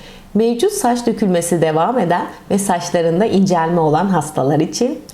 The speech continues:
donör bölgenin yetersiz olması nedeniyle saç ekiminde şansı düşük olan hastalarımız için,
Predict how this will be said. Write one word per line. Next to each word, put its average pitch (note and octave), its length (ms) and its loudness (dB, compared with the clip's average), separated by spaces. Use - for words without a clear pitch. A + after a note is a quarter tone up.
donör B3 400 2
bölgenin C#4 480 2
yetersiz G3+ 580 0
olması G#3+ 480 0
nedeniyle F#3 540 0
saç C#4 280 -2
ekiminde G#3 440 0
şansı F3 480 -2
düşük D3+ 300 -2
olan C#4 220 2
hastalarımız C4+ 680 0
için, C#4 460 -2